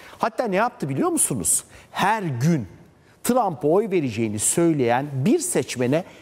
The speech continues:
bir milyon dolarlık çek gönderdi. Düşünebiliyor musunuz? Böylesi bir bonkörlük. Hatta şimdi Twitter'ın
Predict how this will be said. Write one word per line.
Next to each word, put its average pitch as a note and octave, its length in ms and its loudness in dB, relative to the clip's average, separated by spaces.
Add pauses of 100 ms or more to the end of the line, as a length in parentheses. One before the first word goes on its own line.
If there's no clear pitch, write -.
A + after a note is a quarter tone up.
(120)
bir B3+ 280 2
milyon D3+ 520 0
dolarlık F3+ 420 2 (120)
çek - 360 -4
gönderdi. E2+ 560 -6 (360)
Düşünebiliyor C3+ 520 -2
musunuz? G#2 520 -4 (380)
Böylesi A#2+ 640 -2
bir C#3+ 280 -2 (220)
bonkörlük. D#3+ 880 -2 (220)
Hatta A#3+ 320 0
şimdi C4+ 240 -2
Twitter'ın F3 680 -2